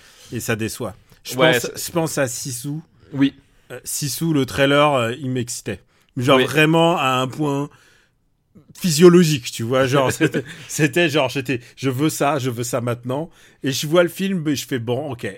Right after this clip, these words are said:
Speaker 1: d'accord, c'est, le début était bien.
Speaker 2: Ouais, non, je, je, je suis d'accord, effectivement, euh,
Speaker 1: Mm.
Speaker 2: le, le, le trailer est, est mieux que le, plus intéressant que le film. Le film est pas mal, mais bon, c'est pas, voilà, c'est pas le même niveau de,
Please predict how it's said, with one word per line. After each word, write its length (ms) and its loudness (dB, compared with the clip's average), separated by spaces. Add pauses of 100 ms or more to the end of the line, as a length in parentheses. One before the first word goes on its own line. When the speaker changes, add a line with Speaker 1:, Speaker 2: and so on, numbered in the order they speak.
(120)
Speaker 1:
d'accord, 460 -6
c'est, 540 -2
le 140 -6
début 260 -4
était 140 -6
bien. 180 -10 (1040)
Speaker 2:
Ouais, 240 4
non, 140 2
je, 140 -8
je, 180 -8
je 60 -12
suis 100 -10
d'accord, 240 -6
effectivement, 720 -14
euh, 40 -10
Speaker 1:
Mm. 220 -8
Speaker 2:
le, 320 -16
le, 180 -16
le 140 -16
trailer 260 -6 (180)
est, 40 -10
est 40 -10
mieux 140 -12
que 160 -18
le, 300 -12
plus 160 -12
intéressant 280 -8
que 120 -16
le 40 -8
film. 220 -14
Le 80 -4
film 160 -2
est 60 -2
pas 120 -2
mal, 200 -2
mais 100 -4
bon, 180 -4
c'est 140 -6
pas, 220 0
voilà, 180 -2
c'est 140 -12
pas 120 -8
le 80 -8
même 280 -10
niveau 320 -10
de, 320 -12